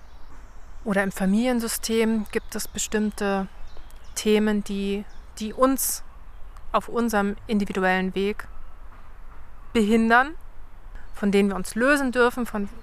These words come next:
denen wir uns befreien dürfen. Genau, und dann haben wir natürlich ganz viele Glaubensmuster, die uns ja auch immer wieder behindern. Und, äh, ja, und, und so schaue ich dann mit, mit einer Frau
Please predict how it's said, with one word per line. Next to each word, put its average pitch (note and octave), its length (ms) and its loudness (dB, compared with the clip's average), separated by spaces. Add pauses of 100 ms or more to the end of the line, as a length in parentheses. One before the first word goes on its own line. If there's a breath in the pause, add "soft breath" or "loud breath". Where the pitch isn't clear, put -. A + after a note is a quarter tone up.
(200)
denen G3+ 220 0
wir F#3 80 -6
uns E3+ 120 -10
befreien G3 460 -2
dürfen. A#3+ 300 -4 (1000 loud breath)
Genau, G3+ 300 6
und F3 120 -2
dann F#3 300 2
haben G3 120 2
wir G3 80 2
natürlich G3 400 -2
ganz F#3 280 -2
viele A#3 320 2
Glaubensmuster, A#3 920 4
die F#3 240 -4
uns F#3+ 280 -2
ja G3+ 160 4
auch G#3 180 6
immer F3+ 260 -2
wieder F3 300 -2 (600 loud breath)
behindern. F3 500 -2
Und, - 360 -4
äh, F#3+ 380 0 (420 loud breath)
ja, A3+ 320 8
und, G3 280 -2
und G3+ 240 -2
so B3+ 240 8
schaue A3 400 6
ich - 140 0
dann A3+ 240 6
mit, - 340 -2
mit A3 220 -2
einer G#3+ 300 2
Frau A#3 680 4